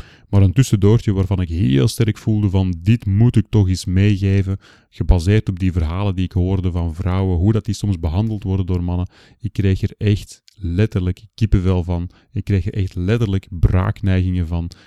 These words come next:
Dat is voor mij compleet ontolereerbaar. En daar wil ik ook effectief heel hard iets aan veranderen.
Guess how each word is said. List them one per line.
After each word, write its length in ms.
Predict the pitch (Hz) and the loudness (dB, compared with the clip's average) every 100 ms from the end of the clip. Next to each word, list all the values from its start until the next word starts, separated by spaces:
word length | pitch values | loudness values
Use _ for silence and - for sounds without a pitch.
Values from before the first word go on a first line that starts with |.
| _ | _
Dat 160 | - 101 | -2 0
is 120 | 107 | 0
voor 140 | - 95 | -2 -2
mij 220 | 90 90 | -2 0
compleet 580 | 101 92 107 98 - _ | -2 0 0 0 -2 _
ontolereerbaar. 1200 | - 123 123 - 113 104 98 95 98 90 90 92 - _ _ _ | 0 0 0 -2 0 2 4 2 0 0 -2 -2 -6 _ _ _
En 220 | - 92 87 | -4 -2 0
daar 260 | 92 101 | 2 4
wil 100 | 98 | 2
ik 120 | 92 | 0
ook 140 | 95 - | -2 -8
effectief 760 | - 123 - 104 - 104 98 - _ | -6 -4 -2 -4 -2 -4 -4 -8 _
heel 640 | 95 90 110 117 110 104 | 0 6 8 8 4 0
hard 400 | - 92 92 95 | -4 0 0 0
iets 260 | - 98 - | -4 -8 -2
aan 200 | 98 92 | -2 0
veranderen. 500 | 87 92 87 87 | -2 -2 -4 -6